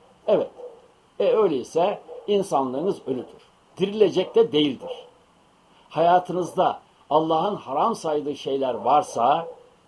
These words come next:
ölen insanlığınız dirilmez. Bunu kafanıza iyice sokun. İstediğiniz kadar siyasi söylemde bulunun, istediğiniz kadar güzel ilkeler savunun, istediğiniz kadar inançlı olun.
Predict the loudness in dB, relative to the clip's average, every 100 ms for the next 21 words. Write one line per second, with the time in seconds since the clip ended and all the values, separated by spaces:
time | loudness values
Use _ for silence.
0 | _ _ _ 2 4 6 4 0 -2 0
1 | 0 0 0 0 0 -2 -6 -6 -4 -4
2 | -2 0 0 -4 -18 -20 _ _ _ -8
3 | -6 -4 -6 -6 -6 -8 -4 -2 -2 -6
4 | _ _ _ _ -10 -8 -10 -12 -20 _
5 | _ _ -14 -4 0 0 0 -2 -6 -6
6 | -4 -2 -2 -4 -8 _ _ _ _ -10
7 | -4 -2 -2 -4 -10 -8 -6 -4 -6 -4
8 | -6 -6 -14 -16 -16 -18 -20 _ _ _
9 | -16 -8 -6 -4 -4 -6 -6 -6 -4 -6
10 | -8 -8 -6 -6 -8 -16 -14 -10 -8 -8
11 | -10 -12 -12 -18 -18 -20 _ _ -14 -14
12 | -8 -6 -4 -6 -6 -6 -4 -2 -2 -6
13 | -6 -6 -10 -4 0 0 -2 -12